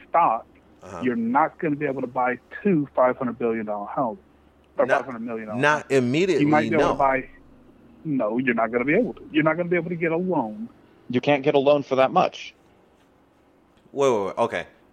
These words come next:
Speaker 2: Give the hypothetical again. No, no, no. Give it one more time.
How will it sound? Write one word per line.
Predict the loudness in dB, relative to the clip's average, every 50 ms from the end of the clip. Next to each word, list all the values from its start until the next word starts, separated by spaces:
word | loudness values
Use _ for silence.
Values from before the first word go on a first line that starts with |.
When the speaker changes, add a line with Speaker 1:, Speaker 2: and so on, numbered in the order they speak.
| _ _ -4
Speaker 2:
Give | -2 -2 -2 0
the | 0 0 0
hypothetical | 2 0 -2 -2 -2 -4 -4 -4 -4 -6 -10 -16 -18
again. | -18 -20 -20 -20 _ _ _ _ _ _ _ _ _ _ _ _ _ _ _ _ _ _ _ _ -16 -16 -16 -16 -20 _ -20 _ _ _
No, | 2 2 4
no, | 4 4 4
no. | 2 2 0
Give | 0 0 2 2
it | 2 2
one | 2 2 2
more | 2 0
time. | 2 0 0 -2 -2 -4